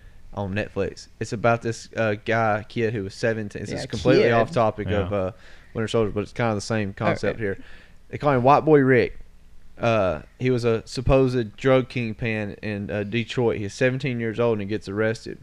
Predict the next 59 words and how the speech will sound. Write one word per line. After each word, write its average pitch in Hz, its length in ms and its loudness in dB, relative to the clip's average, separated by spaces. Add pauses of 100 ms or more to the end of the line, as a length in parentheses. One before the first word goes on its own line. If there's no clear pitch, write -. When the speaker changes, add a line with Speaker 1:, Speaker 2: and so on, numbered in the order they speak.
(280)
Speaker 1:
He 120 100 -2
really 139 260 6
wasn't 120 240 4
a 104 60 -4
drug 123 260 2
kingpin. 98 440 -8
They 104 120 -2
just 107 240 -10
Speaker 2:
No. 165 80 -12
Speaker 1:
talked 117 300 0
him 107 120 -6
up 113 160 -2
like 101 200 -2
he 107 80 -10
was. 107 320 -8
He 113 80 -10
Speaker 2:
The 95 180 -8
F 254 220 -4
B 196 100 -2
I 190 120 2
used 175 220 -4
him 165 120 -4
as 151 140 -2
an 131 100 -6
informant 135 420 -6
at 127 80 -6
the - 80 -6
age 135 160 -2
Speaker 1:
Yeah. 127 140 6
Speaker 2:
of - 80 2
fourteen. 117 360 -6
Speaker 3:
Oh, 101 40 -2
Speaker 1:
He 135 60 0
Speaker 2:
Got 156 140 4
him - 60 -2
Speaker 1:
sold 220 220 12
a 220 40 10
Speaker 2:
shot 165 120 8
Speaker 1:
lot 190 180 10
of 143 60 6
Speaker 2:
up. 117 80 2
Speaker 1:
cocaine, 151 560 4
but 120 160 2
he 143 80 4
was, 135 220 2
Speaker 3:
Jeez. - 20 -4
Speaker 1:
like, 127 300 4
nothing 143 420 0
Speaker 2:
Yeah. 131 60 0
Speaker 1:
on 127 100 0
the 117 80 -4
scale 123 380 0
of 107 80 0
these 107 220 -2
other 139 280 4
guys. - 160 -4
Speaker 2:
Yeah, - 160 0
no, 156 100 -2
Speaker 3:
Yeah. 87 240 -4